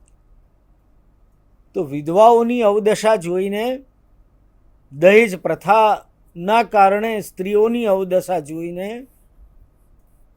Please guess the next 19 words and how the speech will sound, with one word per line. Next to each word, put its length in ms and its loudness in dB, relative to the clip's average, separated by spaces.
દહેજ 300 0
પ્રથા 300 -4
દૂર 260 -4
કરવાનો 480 -8
કાયદો 380 -4
કરવો. 360 -10
સતી 360 -2
પ્રથા 420 4
હતી 300 -2
કે 100 -8
સ્ત્રીએ 440 -4
પતિના 480 -4
અવસાન 420 -6
પછી 300 -8
એની 180 -10
પાછળ 280 -6
સતી 340 -12
થઈ 200 -14
જવાનું, 440 -14